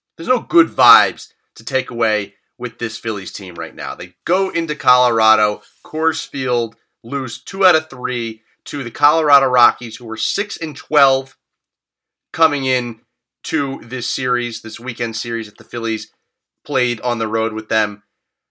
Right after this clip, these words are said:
They were one of the worst hitting teams in all of baseball coming in. You wouldn't have known it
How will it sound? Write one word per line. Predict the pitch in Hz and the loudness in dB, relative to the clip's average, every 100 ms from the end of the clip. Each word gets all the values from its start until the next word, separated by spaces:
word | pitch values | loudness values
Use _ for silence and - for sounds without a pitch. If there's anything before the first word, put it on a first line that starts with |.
| _ _ - | _ _ -4
They | 147 | 0
were | 151 156 | 2 2
one | 160 | 2
of | 156 | 2
the | 143 | 2
worst | 175 185 - | 2 2 0
hitting | 165 151 | -2 -2
teams | 139 147 143 135 131 | -4 -6 -6 -6 -6
in | 131 | 0
all | 127 120 | 4 4
of | 110 | 2
baseball | 120 123 - 127 120 117 | -2 -2 0 2 2 0
coming | - 127 120 117 | -4 -4 -4 -2
in. | 117 117 | -4 -4
You | 101 107 | -8 -6
wouldn't | 147 139 | -6 -4
have | 127 | -6
known | 117 120 120 | -2 -2 0
it | 113 | -4